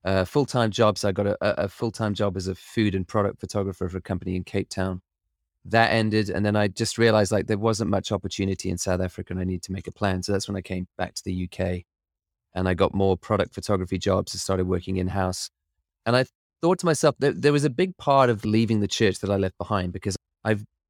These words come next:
was terrified of public speaking as a kid and even into teenage years. And I had to teach myself, in order to work for the church, I had to teach myself how to actually talk to people. And I eventually got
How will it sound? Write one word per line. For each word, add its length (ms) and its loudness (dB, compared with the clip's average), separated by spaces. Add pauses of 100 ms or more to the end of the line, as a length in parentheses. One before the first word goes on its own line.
(100)
was 180 0
terrified 920 4
of 200 2 (100)
public 280 -2
speaking 440 -4
as 140 -6
a 60 -10
kid 540 -4 (600)
and 140 0
even 220 2
into 220 -2
teenage 600 -2
years. 320 -2
And 200 -2
I 40 2
had 180 0
to 100 -8
teach 300 -2
myself, 460 2
in 80 2
order 140 2
to 120 -4
work 220 2
for 40 -16
the 80 -4
church, 220 -2
I 60 4
had 100 2
to 80 -6
teach 260 -4
myself 320 -2
how 300 -4
to 220 -4
actually 260 -6
talk 280 -2
to 100 -12
people. 400 -6 (320)
And 100 4
I 60 8
eventually 320 2
got 220 2